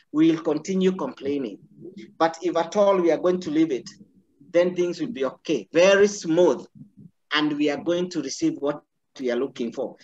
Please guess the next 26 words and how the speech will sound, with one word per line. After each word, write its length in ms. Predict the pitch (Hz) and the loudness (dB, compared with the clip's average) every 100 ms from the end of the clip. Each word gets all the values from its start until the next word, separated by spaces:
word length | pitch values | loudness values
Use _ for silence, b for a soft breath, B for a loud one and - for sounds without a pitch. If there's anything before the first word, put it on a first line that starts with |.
| B | B
So 240 | - 240 208 | 2 4 4
guys, 400 | 175 147 123 - | 4 0 -2 -8
today, 460 | 120 110 120 101 - _ _ _ _ _ _ _ 131 | -12 -4 -4 -6 -14 _ _ _ _ _ _ _ 0
let's 400 | 165 190 - - | 2 2 -2 -6
not 460 | 143 151 156 151 - 131 | -2 0 0 -4 -14 -8
carry 260 | 151 151 | -4 -4
the 120 | 139 240 | -2 -4
donkeys 600 | 247 190 147 190 247 254 | -2 -2 -2 -4 -6 -6
to 60 | 107 | -8
the 120 | 110 | -6
mountain. 520 | 120 127 - 113 92 _ _ _ _ b b 127 | -6 -6 -8 -14 -14 _ _ _ _ b b -2
Let's 360 | 165 214 214 | 0 0 -2
not 420 | 165 156 175 180 190 | -2 0 -2 -4 -4
carry 300 | 180 170 175 - | -4 -4 -4 0
those 300 | 269 285 277 _ | 2 0 -4 _
things 420 | 277 160 - - 233 _ | -4 -4 -6 -16 -20 _
that 140 | - 170 | -6 -4
are 100 | 175 | -2
not 140 | 202 | -4
supposed 400 | - - 180 196 | -8 -10 -12 -10
to 60 | 139 | -12
be 160 | 127 | -12
carried 420 | - 160 147 117 - _ _ - | -10 -8 -6 -8 -12 _ _ -4
in 220 | 170 165 | -2 0
the 80 | 139 | -2
mountain. 500 | 120 120 113 113 | -4 -6 -8 -14